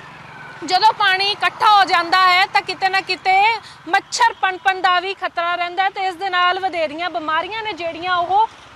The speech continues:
ਫੈਲ ਸਕਦੀਆਂ ਨੇ। ਤਾਂ ਤੁਹਾਨੂੰ ਤਸਵੀਰਾਂ ਦਿਖਾ ਰਹੇ ਹਾਂ ਅਸੀਂ ਮੋਹਾਲੀ ਫੇਜ਼ ਦਸ ਦੀਆਂ, ਜਿੱਥੇ ਇਹ ਰੋਡ ਨੂੰ ਡਬਲ ਕੀਤਾ ਜਾਣਾ ਸੀ ਤੇ ਤੁਸੀਂ ਹਾਲਾਤ ਦੇਖ ਸਕਦੇ ਹੋ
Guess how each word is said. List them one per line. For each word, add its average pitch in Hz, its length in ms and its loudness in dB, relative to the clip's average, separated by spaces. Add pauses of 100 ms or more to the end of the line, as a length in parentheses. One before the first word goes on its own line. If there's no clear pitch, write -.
(120)
ਫੈਲ 427 260 4
ਸਕਦੀਆਂ 277 480 -4
ਨੇ। 262 140 -8 (420)
ਤਾਂ 381 120 4
ਤੁਹਾਨੂੰ 381 360 2
ਤਸਵੀਰਾਂ 381 520 2
ਦਿਖਾ 359 340 2
ਰਹੇ 381 240 2
ਹਾਂ 370 180 4
ਅਸੀਂ 392 200 -4
ਮੋਹਾਲੀ 339 500 0
ਫੇਜ਼ 349 360 -4
ਦਸ 311 340 -2
ਦੀਆਂ, 359 300 -4
ਜਿੱਥੇ 349 280 -8
ਇਹ 381 220 -2
ਰੋਡ 330 240 -4
ਨੂੰ 359 220 -10
ਡਬਲ 294 280 -2
ਕੀਤਾ 370 340 -2
ਜਾਣਾ 339 320 -2
ਸੀ 370 140 -12
ਤੇ 381 100 -6
ਤੁਸੀਂ 370 260 -6
ਹਾਲਾਤ 285 440 -2
ਦੇਖ 302 280 -4
ਸਕਦੇ 277 400 -4
ਹੋ 392 140 -4